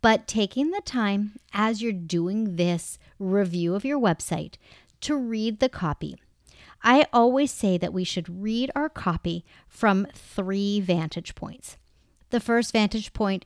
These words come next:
is your most ideal student. This is somebody who is already converted, is already like, "Yes,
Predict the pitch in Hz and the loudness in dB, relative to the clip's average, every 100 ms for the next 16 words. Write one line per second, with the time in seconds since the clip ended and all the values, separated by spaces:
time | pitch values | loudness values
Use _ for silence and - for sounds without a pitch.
0 | - 262 254 208 247 226 202 196 214 220 | -4 0 0 -2 -2 0 2 2 0 -2
1 | - - 214 202 196 185 180 185 - - | -6 -2 0 0 0 0 0 -2 -6 -6
2 | 165 165 - - - - 233 247 302 - | -6 -6 -12 -20 -12 0 0 0 -4 -6
3 | - 208 190 180 175 208 214 196 185 185 | -2 0 0 -2 -2 -4 -2 0 0 -2
4 | 196 185 185 175 - 247 277 269 202 196 | -2 0 0 -4 0 4 4 4 -2 -2
5 | 202 190 - 170 156 156 - - 208 - | -2 -4 -4 -6 -6 -8 -10 -10 -8 -8
6 | - 220 226 233 202 185 170 156 143 170 | -6 -2 -2 0 -2 -2 -4 -6 -8 -8
7 | 170 185 - | -2 -2 -2